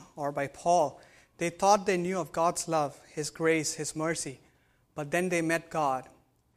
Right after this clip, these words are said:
and they realized what they knew of Him was wrong.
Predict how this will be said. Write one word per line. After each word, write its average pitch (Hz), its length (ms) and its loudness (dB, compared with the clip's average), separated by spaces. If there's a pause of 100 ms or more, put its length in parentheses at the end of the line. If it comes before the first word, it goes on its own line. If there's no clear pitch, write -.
(120)
and 143 120 -6
they 151 120 0
realized 156 680 2 (120)
what 160 180 0
they 156 80 -2
knew 156 220 -2
of 143 80 -8
Him 147 160 -6
was 131 240 -8
wrong. 131 420 -6